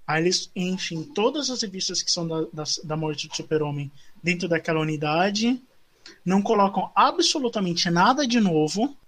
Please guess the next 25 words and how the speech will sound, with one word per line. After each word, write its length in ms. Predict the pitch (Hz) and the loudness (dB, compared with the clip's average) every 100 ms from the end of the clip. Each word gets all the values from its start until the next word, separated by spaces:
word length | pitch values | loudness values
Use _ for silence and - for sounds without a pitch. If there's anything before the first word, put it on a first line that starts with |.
| - | -8
porque 240 | 170 - | -6 -2
antes 240 | 175 170 208 | -2 -2 0
ainda 240 | 220 233 | 2 2
vinha, 280 | 190 196 170 | 2 0 0
né? 120 | 170 | 0
Ah, 380 | 214 233 165 135 - - - | 0 0 -2 -8 -14 -14 -8
entrevista 520 | 170 180 170 240 262 | -6 -6 -4 -4 -4
com 160 | - | -4
o 60 | 254 | -4
autor, 520 | 240 - 165 170 143 | -4 -4 0 0 0
entrevista 760 | 131 135 156 139 170 214 - 247 | -2 -4 -8 -8 -6 -4 -4 -6
com 760 | - 185 185 208 214 214 208 | -6 -4 -2 -2 -2 -2 -2
o 40 | 190 | -2
desenhista, 760 | 196 208 190 170 170 135 - | -2 -2 -2 -4 -4 -6 -8
rascunhos. 800 | 131 175 - - 190 180 139 135 - - _ _ - - 165 | -6 -6 -6 -4 -2 0 -2 -6 -14 -20 _ _ -20 -10 -2
Não 200 | 180 202 | 0 0
se 140 | - | -2
coloca 440 | - 190 165 - | 0 2 2 0
mais 300 | 160 175 285 | -4 0 0
nada 320 | 262 196 190 175 | 2 0 0 -2
dentro 320 | 160 156 156 | -4 -6 -8
daquilo. 540 | 143 139 151 180 240 - - _ _ _ | -8 -6 -2 -2 -2 -8 -18 _ _ _
O 100 | 165 | -6
troço 420 | 190 185 190 208 | 0 2 2 -2
tem 320 | 196 160 131 | -2 -2 -2